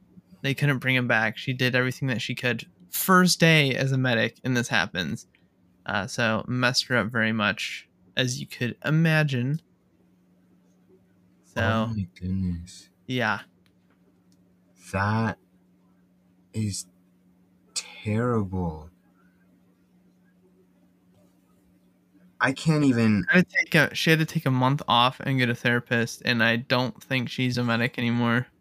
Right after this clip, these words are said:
Speaker 2: Yeah, like, I, I've watched kids, like, in the past, and, like,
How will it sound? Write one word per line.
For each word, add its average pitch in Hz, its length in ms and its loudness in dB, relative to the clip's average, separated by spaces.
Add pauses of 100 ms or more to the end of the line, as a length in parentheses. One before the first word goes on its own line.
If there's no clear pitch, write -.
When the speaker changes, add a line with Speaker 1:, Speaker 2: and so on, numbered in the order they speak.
(1080)
Speaker 2:
Yeah, 104 580 2
like, 98 400 0
I, 123 380 2 (760)
I've 135 300 4
watched 110 340 4
kids, 117 460 0 (800)
like, 95 400 -4 (920)
in 104 80 -2
the 101 80 -2
past, 101 540 -2
and, 101 100 0
like, 87 220 0